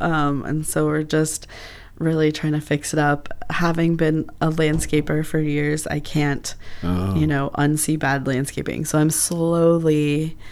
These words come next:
Speaker 1: doing the landscaping. Um, we definitely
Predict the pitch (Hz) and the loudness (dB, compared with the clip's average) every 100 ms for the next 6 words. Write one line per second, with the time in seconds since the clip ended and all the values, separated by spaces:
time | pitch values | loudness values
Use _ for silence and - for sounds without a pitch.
0 | - - - - 151 151 143 135 123 98 | -12 -12 -12 0 2 4 2 0 0 -2
1 | - - - 110 - 160 - - - - | -4 -4 -4 -4 -4 -4 -4 -2 -2 2
2 | 151 139 127 127 147 - - - - - | 4 4 2 0 -2 -4 -4 -4 -2 2
3 | 175 196 202 - 214 190 170 - | 4 6 4 4 6 6 4 2